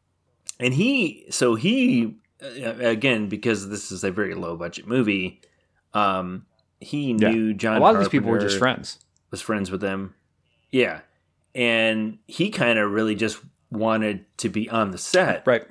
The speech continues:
Speaker 1: Watching how a movie was made and the directing process and stuff like that. And, and because he was there, they're, they were like, "Well, why
Speaker 2: You
Speaker 1: don't we
Speaker 2: need to
Speaker 1: just
Speaker 2: work.
Speaker 1: use you as the," yeah. And so,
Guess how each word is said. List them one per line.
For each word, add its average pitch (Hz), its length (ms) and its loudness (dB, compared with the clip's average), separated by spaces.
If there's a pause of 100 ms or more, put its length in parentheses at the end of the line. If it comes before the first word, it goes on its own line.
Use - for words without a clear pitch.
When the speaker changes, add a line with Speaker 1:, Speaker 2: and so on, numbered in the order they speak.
(380)
Speaker 1:
Watching 101 680 0
how 107 340 0
a 113 160 -2
movie 107 320 2
was 98 220 -4
made 123 380 4
and 113 220 -6 (140)
the 107 100 -6
directing 113 440 2
process 90 460 -6
and 98 100 -8
stuff 92 220 -4
like 90 180 -6
that. 95 300 0 (560)
And, 101 520 0 (160)
and 113 220 -2
because 113 340 2
he 117 120 -2
was 95 220 -4
there, 120 380 4
they're, 104 380 -2 (140)
they 110 120 2
were 101 100 2
like, 95 200 -4
"Well, 101 200 0
why 98 100 0
Speaker 2:
You 101 40 0
Speaker 1:
don't 131 100 4
we 110 80 0
Speaker 2:
need 101 60 0
to 113 60 2
Speaker 1:
just 110 100 -2
Speaker 2:
work. 113 340 2
Speaker 1:
use - 20 -10
you 101 440 0
as 92 220 -6
the," 92 320 -6 (880)
yeah. 110 340 2 (400)
And 113 220 2
so, 104 600 4